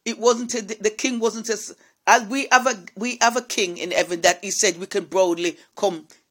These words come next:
to the throne of his grace. He, he gives us permission, and we got that permission because of Jesus dying on the cross, and the veil was ripped.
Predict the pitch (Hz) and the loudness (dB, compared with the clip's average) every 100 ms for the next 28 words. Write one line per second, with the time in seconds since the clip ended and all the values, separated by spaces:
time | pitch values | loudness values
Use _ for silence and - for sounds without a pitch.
0 | _ 196 170 202 180 170 165 156 160 156 | _ -4 -2 0 0 0 -4 -4 0 0
1 | 151 214 214 214 233 240 202 196 - 208 | 0 -6 -10 -8 -8 -6 -6 -8 -6 -10
2 | 190 190 180 165 - - _ 156 185 190 | -6 -4 -4 -6 -8 -20 _ -6 -6 -4
3 | 202 - 156 - 214 185 - 170 156 160 | -6 -4 -8 -6 -10 -4 -4 -4 -6 -10
4 | - 165 156 165 156 147 _ _ _ _ | -6 -6 -2 -2 -4 -14 _ _ _ _
5 | - 196 180 180 - 165 165 165 160 156 | -10 -8 -6 -8 0 2 2 0 -4 -6
6 | - 160 160 - - _ _ _ _ 160 | -2 -4 -2 -8 -10 _ _ _ _ -4
7 | 165 160 165 160 160 160 - 170 165 - | -4 -2 2 2 0 -8 -8 -8 -10 -20